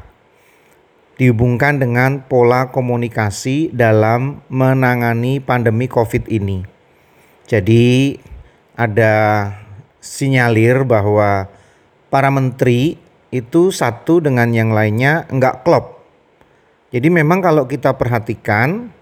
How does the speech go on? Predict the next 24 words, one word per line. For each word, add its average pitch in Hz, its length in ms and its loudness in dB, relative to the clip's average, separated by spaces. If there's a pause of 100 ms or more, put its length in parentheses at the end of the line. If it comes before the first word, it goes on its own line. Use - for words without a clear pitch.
(420)
juru 120 240 0
bicara 120 400 -2
covid 120 320 -2
ini 160 80 -4
kan 202 160 -2
banyak 131 320 -2
pihak 107 400 0
ya. 98 160 -4 (800)
Dari 110 560 2
pemerintah 110 480 -2
sendiri, 120 880 -2 (960)
kemudian 110 720 0 (160)
B 117 160 2
B 110 160 0
pom, 156 560 0 (480)
dan 156 240 2
lain-lain. 127 560 0
Setidaknya 185 720 -2
ada 147 160 0
lima. 101 480 -2 (600)
Dan 113 240 2
ini 156 400 2
membuat 127 720 0
kerancuan 117 800 -2